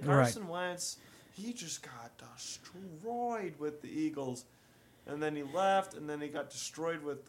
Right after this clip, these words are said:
Speaker 2: was it the Colts?
Speaker 1: Yeah, and then he went to
Speaker 2: And
Speaker 1: the Commanders, which is just a bad decision.
Speaker 2: Well, i-, it's a bad decision, but I think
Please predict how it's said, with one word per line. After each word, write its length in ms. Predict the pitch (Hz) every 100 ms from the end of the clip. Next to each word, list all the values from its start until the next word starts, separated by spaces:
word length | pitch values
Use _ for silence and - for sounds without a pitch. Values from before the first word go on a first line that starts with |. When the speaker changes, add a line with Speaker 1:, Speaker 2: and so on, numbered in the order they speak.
| -
Speaker 2:
was 200 | 131 135
it 60 | -
the 60 | - -
Colts? 420 | - 175 196 - - - -
Speaker 1:
Yeah, 360 | - 135 123 107 -
and 120 | 135
then 140 | 135 123
he 320 | 147 131 131
went 200 | 123 123
to 60 | 113
Speaker 2:
And 60 |
Speaker 1:
the 60 | 127
Commanders, 560 | 131 127 123 104 104
which 160 | 117 -
is 280 | 117 104 - -
just 180 | 127 117
a 60 |
bad 220 | 107 117
decision. 420 | 107 113 117 107 113 - - 156
Speaker 2:
Well, 300 | 165 165 151
i-, 400 | 139 - 143 131
it's 100 | -
a 40 |
bad 260 | 165 160 151
decision, 400 | 120 - 120 117
but 160 | 120 -
I 120 | 139
think 240 | 143 147